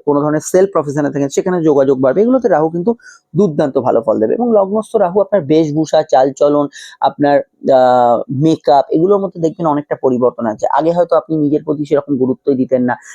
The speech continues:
এখনো আয়নার সামনে দাঁড়িয়ে হয়তো মনে হচ্ছে না নিজেকে একটু গুরুত্ব দিতে হবে। আপনার, আপনার সেখানে হয়তো জিম, যোগা করা বা নতুন করে নিজেকে একটু সাজগোজ করা, এইগুলো বিষয় হচ্ছে পুরুষ নারী নির্বিশেষে এগুলো কিন্তু রাহুর দ্বারা প্রভাবিত হবে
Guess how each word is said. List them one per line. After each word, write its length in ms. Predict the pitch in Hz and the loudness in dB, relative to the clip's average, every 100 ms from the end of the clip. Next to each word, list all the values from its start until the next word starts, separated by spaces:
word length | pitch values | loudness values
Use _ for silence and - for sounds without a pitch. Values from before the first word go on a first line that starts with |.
| - | -6
এখনো 240 | - - 214 - | -4 0 0 2
আয়নার 280 | 160 170 170 | 0 0 0
সামনে 260 | 180 170 | -2 0
দাঁড়িয়ে 240 | 160 156 156 | 0 0 0
হয়তো 140 | 151 | 0
মনে 200 | 135 131 | 0 0
হচ্ছে 240 | 156 - | -2 -2
না 160 | 143 107 | 0 0
নিজেকে 280 | 127 123 131 | 0 0 -2
একটু 240 | - 127 - | -2 -4 -2
গুরুত্ব 320 | 135 131 - 120 | 0 0 0 -2
দিতে 200 | 117 131 | 0 0
হবে। 200 | 117 110 | 2 2
আপনার, 240 | - 123 - | 0 -6 -4
আপনার 240 | 117 123 | -6 -6
সেখানে 260 | 131 - 131 | -8 -6 -4
হয়তো 180 | 123 120 - - _ 123 | -2 -4 -4 -20 _ -2
জিম, 280 | 139 131 | 0 0
যোগা 280 | 117 123 123 | 2 2 2
করা 240 | 120 120 120 | 2 0 2
বা 260 | 117 113 - | 2 0 -2
নতুন 280 | 147 143 151 | -4 -2 -2
করে 160 | 139 135 | 0 0
নিজেকে 320 | 127 123 123 | 0 -2 -4
একটু 240 | 123 123 - - _ | -8 -8 -10 -12 _
সাজগোজ 520 | - 160 135 123 131 | -4 -2 0 0 0
করা, 240 | - 127 127 - | 0 0 0 0
এইগুলো 400 | 254 262 262 254 | 0 2 2 0
বিষয় 260 | 226 202 220 | -2 0 -2
হচ্ছে 300 | - - - | -2 -2 -2
পুরুষ 300 | - 190 196 | 0 -2 0
নারী 220 | 185 185 | -2 0
নির্বিশেষে 500 | 175 151 160 185 190 147 | 0 0 0 -2 0 0
এগুলো 200 | 131 135 | 0 -2
কিন্তু 200 | 135 196 - - _ | -2 -4 -4 -20 _
রাহুর 260 | - 135 135 | -2 0 0
দ্বারা 180 | 127 135 | 2 0
প্রভাবিত 440 | 135 131 131 143 | 0 0 0 0
হবে 220 | 139 131 | 0 0